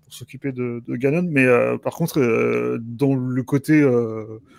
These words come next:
le côté univers, euh, moi, ça me dérange pas de passer, euh, deux ans dans un, dans un jeu, euh, qui, euh, qui a pas, même pas forcément beaucoup à m'offrir en termes de gameplay,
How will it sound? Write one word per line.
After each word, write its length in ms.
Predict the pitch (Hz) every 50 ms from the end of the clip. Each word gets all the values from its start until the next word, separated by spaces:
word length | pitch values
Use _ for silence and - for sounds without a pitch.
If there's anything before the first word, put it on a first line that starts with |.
| _ _ _ _ _ _ _ _
le 100 | 131 127
côté 280 | 120 - 131 117 - 131
univers, 580 | 123 123 123 123 127 127 123 151 175 180 147 131
euh, 720 | 113 113 110 107 107 107 107 110 110 110 110 107 107 110
moi, 140 | 110 120 139
ça 140 | 135 - 131
me 40 | 117
dérange 320 | 113 117 110 113 113 -
pas 100 | - 151
de 60 | 147
passer, 300 | - - 117 - - 139
euh, 180 | 135 131 123 117
deux 260 | 107 104 120 117 120
ans 60 | 135
dans 260 | 135 139 120 110 104 110
un, 300 | 110 107 110 107 107 113 - - - - _ _ _ _ _ _ -
dans 160 | 120 113 110
un 80 | 117 117
jeu, 160 | 110 123 143
euh, 720 | 139 143 139 131 120 113 107 104 107 104 104 110 110 113 110 -
qui, 260 | - - - 113 110
euh, 140 | 110 110 107 - - 117 117 113 110 110 101 98 _ _ _ _ _ _ _ _ _ - 71 - - - _ _ _ - - _ _ _ _ _ -
qui 100 | - -
a 60 | 131
pas, 160 | - - 151 151
même 180 | 151 156 151
pas 100 | 151 -
forcément 360 | - - 151 - - 160 156
beaucoup 360 | 151 139 131 127 139 - - 165
à 40 |
m'offrir 260 | 147 147 135 - 226 151
en 40 | 147
termes 180 | - 156 143
de 60 | 135 131
gameplay, 400 | 123 151 151 - - 202 208